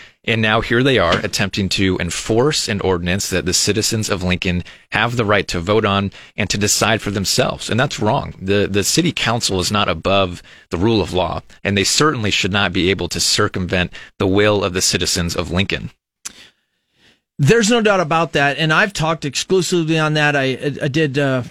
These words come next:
Speaker 2: geez, I did an entire show, it seemed like, where I had done, uh, talked to a lot of lawyers, uh, around the state, uh, to try to understand that dynamic. And, and what I could say is this, is if you or I as a private citizen wanted to file suit right now in district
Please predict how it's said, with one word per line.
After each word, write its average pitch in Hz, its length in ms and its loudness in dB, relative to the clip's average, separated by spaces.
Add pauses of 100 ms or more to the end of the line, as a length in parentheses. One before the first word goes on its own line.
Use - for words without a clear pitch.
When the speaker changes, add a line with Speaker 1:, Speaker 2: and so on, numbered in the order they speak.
(240)
Speaker 2:
geez, 151 220 2
I 147 40 0
did 151 200 2
an 143 100 2
entire 143 380 2
show, 151 180 0
it 139 140 -4
seemed 143 220 2
like, 135 260 0
where 135 160 2
I 127 140 0
had 123 400 -2
done, 135 260 2
uh, 120 260 2 (220)
talked 139 220 0
to 135 100 4
a - 20 2
lot 135 240 2
of 151 80 2
lawyers, 143 580 2 (480)
uh, 127 220 0
around 139 320 0
the 135 80 2
state, 139 480 0
uh, 127 220 0
to - 120 -2
try 147 240 0
to 143 120 -2
understand 135 600 0
that 131 220 0
dynamic. 127 580 0 (120)
And, 147 200 0
and 147 200 2
what 160 120 2
I 156 140 2
could 135 220 -6
say 208 340 2
is 131 360 0
this, 139 340 0 (360)
is 147 380 2 (680)
if 165 200 0
you 226 240 4
or 208 140 4
I 175 220 2
as 156 100 -2
a 139 60 -6
private 151 340 0
citizen 135 480 0
wanted 135 220 0
to 120 40 -2
file 127 300 0
suit - 340 0
right 120 220 -2
now 120 260 2
in 117 80 2
district 123 540 -2